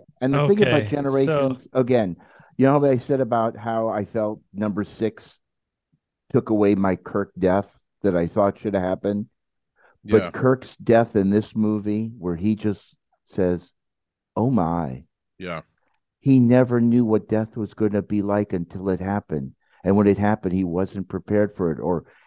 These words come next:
Speaker 1: he didn't expect it to be that certain way. And the conflict between the two, I mean, yeah, the little rocket causing contri-, you know, all that mayhem is something a little contrived, but he was a good villain.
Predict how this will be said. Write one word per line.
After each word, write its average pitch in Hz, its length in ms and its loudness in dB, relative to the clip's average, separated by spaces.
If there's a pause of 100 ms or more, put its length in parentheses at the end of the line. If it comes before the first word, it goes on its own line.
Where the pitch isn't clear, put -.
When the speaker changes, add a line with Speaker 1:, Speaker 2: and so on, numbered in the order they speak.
Speaker 1:
he 107 160 0
didn't 101 240 2
expect - 520 -4
it 90 120 -8
to 101 80 -2
be 92 220 -2
that 90 280 0
certain 95 340 -4
way. 87 240 -2 (680)
And 117 140 4
the 113 60 4
conflict 139 540 -2
between 127 360 -2
the 113 80 -2
two, 120 300 -2
I 143 80 -2
mean, 143 200 -4
yeah, 135 220 2
the 104 180 0
little 127 360 -4
rocket 110 480 -4 (200)
causing 110 720 -2 (440)
contri-, 104 400 -8
you 113 60 -2
know, 101 100 2
all 101 120 4
that 98 220 2
mayhem 104 500 -2
is 85 180 -8
something 85 640 -4 (380)
a - 60 -12
little 92 220 -2
contrived, 98 680 -2 (440)
but 127 120 2
he 147 100 4
was 147 240 0
a 139 40 0
good 131 300 0
villain. 113 560 -4